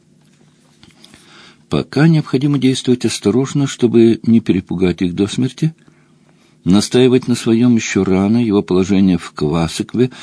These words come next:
очень непрочно. Несмотря на все могущество, Маркус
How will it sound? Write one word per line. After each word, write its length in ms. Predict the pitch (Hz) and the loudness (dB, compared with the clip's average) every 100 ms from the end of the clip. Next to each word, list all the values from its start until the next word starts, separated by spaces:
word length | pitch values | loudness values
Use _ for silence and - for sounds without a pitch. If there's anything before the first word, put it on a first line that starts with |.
| - - | -20 -4
очень 360 | 92 90 92 87 | -2 0 2 2
непрочно. 720 | 82 - 78 73 - 117 147 _ - - _ | 2 0 -2 -4 -6 -6 -6 _ -20 -20 _
Несмотря 580 | 95 92 104 92 98 104 | -2 2 2 4 2 4
на 160 | 101 98 | 4 2
все 240 | - 98 | 0 0
могущество, 680 | 90 104 143 - - - 82 | 2 0 -2 -4 -8 -2 0
Маркус 560 | 92 110 - 104 - | 2 0 -2 -6 -6